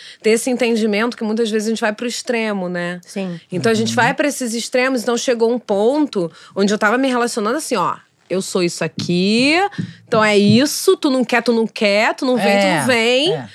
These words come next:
Speaker 1: porque eu sou aqui porque eu não queria", entendeu? Nada.
Speaker 2: Sim.
Speaker 1: Eu queria ser eu, daquele jeito ali, no meu pêndulo, na minha verdade, eu tava muito certa.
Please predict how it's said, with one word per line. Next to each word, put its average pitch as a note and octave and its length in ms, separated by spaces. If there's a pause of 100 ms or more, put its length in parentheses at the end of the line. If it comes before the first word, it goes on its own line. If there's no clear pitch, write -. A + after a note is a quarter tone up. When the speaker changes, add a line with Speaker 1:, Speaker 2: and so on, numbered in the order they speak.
Speaker 1:
porque C4+ 120
eu - 60
sou - 140
aqui C#4+ 200
porque - 120
eu F4+ 60
não F#4 80
queria", F#4 560
entendeu? E4+ 480 (480)
Nada. F3+ 520
Speaker 2:
Sim. - 20
Speaker 1:
Eu D#3 60
queria G#3 260
ser E4+ 340
eu, F3 180 (120)
daquele A3 340
jeito F4 260
ali, D#4 280
no D#3+ 120
meu G#3 160
pêndulo, C#4 440
na C#4 80
minha C4+ 180
verdade, C#4 600
eu - 20
tava C4+ 140
muito C#4 180
certa. E3+ 540